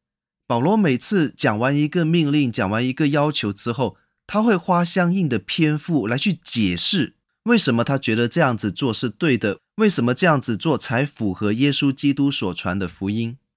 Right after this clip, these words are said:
其实甚至是彼得在做出了要求之后，也会做相应的解释，但是约翰一、二、三书里面几乎很少有这样子的解释或者论证。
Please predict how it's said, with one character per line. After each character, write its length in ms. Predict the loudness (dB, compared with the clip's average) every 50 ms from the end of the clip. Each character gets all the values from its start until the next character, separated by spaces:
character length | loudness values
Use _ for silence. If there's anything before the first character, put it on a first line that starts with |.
| _ _ _ _ _ _ _ _ _ _ -8
其 180 | -2 0 2
实 160 | 2 2 2
甚 220 | 0 2 0 0 0
至 120 | 0 -2
是 160 | 0 0 -2
彼 280 | -2 -2 0 0 0 0
得 200 | 0 -2 -2 -2
在 160 | 0 -2 -2
做 200 | -2 0 -2 -2
出 160 | 0 0 0
了 100 | 0 0
要 180 | 2 2 2 2
求 220 | 2 0 -2 -2
之 240 | -2 -4 -4 -4 -4
后， 180 | -2 0 0 2
也 120 | 2 2
会 180 | 2 2 0 0
做 180 | 2 0 0
相 240 | 0 0 0 0 0
应 120 | 0 0 0
的 100 | -2 -2
解 220 | -2 -4 -2 -2
释， 320 | 0 0 0 0 -2 -4 _ _ _ _ _
但 120 | 0 0 2
是 180 | 2 0 0
约 200 | 0 0 0 0
翰 240 | 0 0 -2 0 0
一、 100 | 0 2
二、 100 | 2 0
三 220 | 0 0 -2 -2
书 160 | -2 -2 -2 -2
里 80 | -2
面 240 | -2 -2 -2 -2 -2
几 240 | -2 -2 -2 0 -2
乎 260 | -2 -2 -2 -2 -2
很 300 | -4 -4 -4 -2 -2 0
少 240 | 0 0 0 0 -2
有 140 | -4 -6 -4
这 120 | -2 0
样 160 | 0 0 0
子 100 | -2 -4 -6
的 80 | -8
解 180 | -6 -6 -6 -6
释 300 | -4 -4 -4 -4 -6 -6 _
或 100 | -4 -4
者 160 | -2 0 0 0
论 220 | 2 2 2 2
证。 200 | 0 0 0 -2